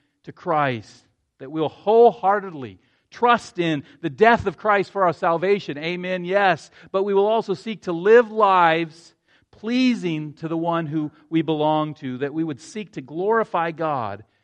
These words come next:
in all that we say and do. Would you pray with me? Father God, I pray that we would realize who we are in Christ.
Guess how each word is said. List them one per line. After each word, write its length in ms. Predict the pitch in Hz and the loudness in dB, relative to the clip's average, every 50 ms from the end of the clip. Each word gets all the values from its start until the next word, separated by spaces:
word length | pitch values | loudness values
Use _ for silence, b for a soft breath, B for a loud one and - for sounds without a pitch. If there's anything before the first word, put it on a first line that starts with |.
| _ _ - | _ _ -10
in 160 | 151 147 143 | -6 -4 -2
all 220 | 147 143 143 143 131 | 0 0 0 0 -2
that 120 | 139 127 | -4 -10
we 120 | 131 127 | -12 -16
say 480 | 120 - - 120 113 113 110 107 110 82 | -16 -14 -12 -12 -10 -10 -10 -10 -12 -14
and 200 | 110 110 110 107 | -20 -20 -20 -20
do. 220 | 98 104 98 95 | -20 -20 -20 -20
Would 120 | 98 104 104 | -20 -20 -20
you 60 | 107 | -20
pray 240 | _ - 113 107 104 | _ -18 -16 -16 -16
with 180 | 101 95 _ _ | -16 -18 _ _
me? 100 | 101 92 | -20 -16
Father 240 | - 123 127 131 120 | -10 -8 -8 -6 -6
God, 200 | 123 120 117 110 | -4 -6 -6 -6
I 80 | 104 | -8
pray 420 | 101 _ - 139 139 135 135 135 131 | -12 _ -10 -8 -6 -6 -6 -6 -8
that 120 | 117 107 | -10 -14
we 120 | 113 120 | -18 -18
would 200 | 117 110 95 95 | -20 -20 -20 _
realize 560 | 104 127 151 165 160 156 147 143 143 143 135 _ | -14 -10 -8 -8 -6 -4 -2 -2 -2 -4 -6 _
who 140 | - 143 | -16 -16
we 160 | 143 143 139 135 | -14 -12 -8 -6
are 220 | 131 131 135 135 | -6 -6 -6 -6
in 120 | 135 135 | -8 -12
Christ. 460 | 127 - 139 143 143 117 104 _ _ | -12 -12 -12 -10 -12 -14 -16 _ _